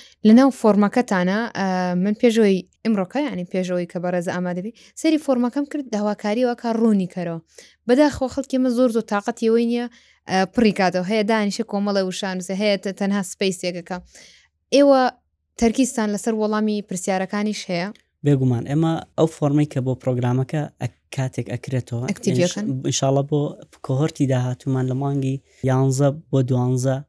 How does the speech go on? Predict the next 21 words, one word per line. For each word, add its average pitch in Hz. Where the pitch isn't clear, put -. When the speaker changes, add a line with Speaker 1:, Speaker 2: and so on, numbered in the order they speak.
Speaker 2:
ئە، 120
فۆرمەکە 123
چالاک 123
ئەبێت. 127
ئێمە 127
لە 135
ئێستاوە 135
پرۆگرامەکەمان 135
ڕاگەیاندووە، 143
بەڵام 131
Speaker 1:
بەڵێ. 185
Speaker 2:
ئەو 135
کاتە 131
چالاک 127
ئەبێت 120
بۆ 117
ساڵی 120
داهاتوو. 117
تۆ 165
ئەیبینی 143
کە 135